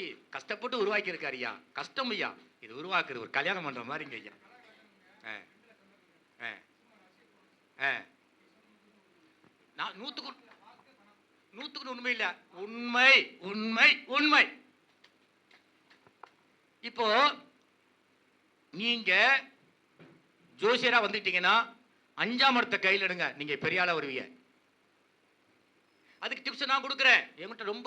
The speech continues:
இருக்கு. மூவாயிரம், இல்ல, நான் இங்க அந்த அம்மாவுக்கு சொல்லிட்டு இருக்கேன். உங்களுக்கு ஒரு பெரிய, அது ஒரு கதை இருக்கு சொல்லுவோம். அஞ்சு கூட பண்ணியிருந்தா அதுக்கு ஒரு கதை இருக்கு சொல்லுவான். அப்போ உதாரணம் சொல்றேனே, நான் மகர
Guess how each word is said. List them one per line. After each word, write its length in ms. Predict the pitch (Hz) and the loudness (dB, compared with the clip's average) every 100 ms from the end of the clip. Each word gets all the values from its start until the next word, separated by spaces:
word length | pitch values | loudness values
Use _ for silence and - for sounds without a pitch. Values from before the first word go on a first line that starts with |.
| 262 | -4
இருக்கு. 220 | - 175 - _ _ _ _ - _ _ _ _ - | -4 -8 -8 _ _ _ _ -16 _ _ _ _ -20
மூவாயிரம், 460 | 160 190 196 175 _ _ _ _ _ _ 220 _ _ _ _ _ _ _ _ _ 147 | -10 -4 -4 -6 _ _ _ _ _ _ _ _ _ _ _ _ _ _ _ _ -20
இல்ல, 100 | 120 | -20
நான் 120 | 113 123 | -20 -18
இங்க 120 | 139 | -16
அந்த 120 | 131 | -12
அம்மாவுக்கு 300 | 131 131 - | -6 -6 -6
சொல்லிட்டு 280 | 123 120 98 | -6 -6 -6
இருக்கேன். 340 | 101 123 196 240 - - _ _ _ _ _ - | 0 4 6 4 -4 -20 _ _ _ _ _ -12
உங்களுக்கு 280 | 190 214 175 | -6 -4 -2
ஒரு 100 | 180 | 0
பெரிய, 160 | 196 175 | 0 2
அது 120 | 220 | 0
ஒரு 80 | 202 | 2
கதை 120 | 175 185 | 0 0
இருக்கு 180 | 165 165 | -4 -4
சொல்லுவோம். 200 | 151 139 | -4 -4
அஞ்சு 140 | 180 | -6
கூட 100 | 165 | -8
பண்ணியிருந்தா 280 | 160 170 220 - - | -6 -4 -6 -6 -6
அதுக்கு 200 | 185 185 | -2 0
ஒரு 80 | 170 | 2
கதை 120 | 170 170 | 2 0
இருக்கு 220 | 156 143 | -6 -10
சொல்லுவான். 400 | 127 120 156 240 - _ _ _ _ _ _ - - - - - - _ _ _ _ _ - | -4 2 4 2 -2 _ _ _ _ _ _ -10 -4 -4 -4 -6 -20 _ _ _ _ _ -18
அப்போ 160 | 180 208 220 262 - _ _ - | -8 -4 -4 -4 -10 _ _ -10
உதாரணம் 420 | 214 247 247 233 190 | 2 4 4 0 -2
சொல்றேனே, 360 | 170 156 160 185 - - _ _ _ _ _ _ _ _ _ _ _ _ - | -2 2 6 6 4 -8 _ _ _ _ _ _ _ _ _ _ _ _ -10
நான் 140 | 160 165 | -4 -2
மகர 200 | 202 | 0